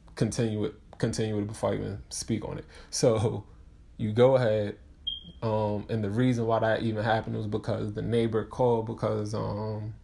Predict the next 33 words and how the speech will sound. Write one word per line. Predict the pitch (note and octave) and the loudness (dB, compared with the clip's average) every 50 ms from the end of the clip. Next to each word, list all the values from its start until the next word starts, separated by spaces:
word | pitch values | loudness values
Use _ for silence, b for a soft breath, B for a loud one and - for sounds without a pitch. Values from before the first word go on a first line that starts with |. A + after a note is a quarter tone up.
| - | -6
in | - A#2+ | -4 -2
an | A2+ F2+ | -2 0
interview | A2 A2+ A#2 A2+ A2 A2+ A2+ | 0 0 -2 0 0 0 0
he | A2+ A#2 A2+ | 0 0 -2
said | A2+ - B2 A#2 A2 A2 A2+ A2 G#2+ G#2+ G#2+ - - - - | -2 -2 -2 0 0 0 0 -2 -4 -6 -10 -12 -14 -8 -4
her | - G#2+ - | -4 -4 -4
front | - - - B2+ B2+ B2+ A#2+ | -4 0 2 2 2 2 0
door | B2 A#2+ A#2 | 0 0 0
and | A2+ A2+ A2 | 0 0 2
back | A#2 A#2 A2+ A2 A#2+ | 2 2 2 2 -2
door | - A2+ A2 | -4 -4 -2
was | A2 A2 B2+ | -2 0 2
open, | B2 C3 C3 B2+ A#2+ A#2+ A#2 A#2 B B B B B B B B | 2 2 2 0 -2 -2 -4 -4 B B B B B B B B
and | - A2+ G#2+ G#2+ G#2 G#2 G#2 G#2 G2+ G2+ G2+ | -2 0 0 0 0 0 0 -2 -2 -4 -4
he | G#2+ A2 A2 | -6 -6 -4
kinda | - A2 G#2 G#2 G2+ G2 | -4 -2 -2 -2 -2 -2
checked | - - G#2+ A2 G#2 G2+ | 0 2 0 0 0 -2
it | G2+ G#2+ | 0 0
out | G#2+ G#2+ - - | 0 0 0 -2
and | G#2 G#2 | -6 -8
seen | - - - A2+ A2+ A2 G#2+ | -8 -4 -4 -4 -2 -2 -4
when | G#2 G#2 | -4 -4
it | G#2+ | -4
was | A2 A2+ A#2 A2+ A2 | -2 0 0 0 0
open. | A2 A2 A2 - A2+ A2 | -2 -2 -2 -4 -4 -4
He | G#2+ G#2+ | -4 -4
just | G#2+ G#2+ G#2+ A2+ | -4 -4 -4 -4
went | A2 G#2+ G#2 | -6 -6 -6
back | - - - - | -6 -8 -6 -2
home, | - B2+ B2 A#2+ A#2 A#2 A#2 | 0 0 2 2 0 -2 -4
called | - - A2+ A2 | -4 -6 -6 -6
the | G2+ | -6
police, | - A2+ A2+ A2+ A#2 A#2 A2+ A2 - - | -6 -4 -2 0 0 0 0 -2 -6 -10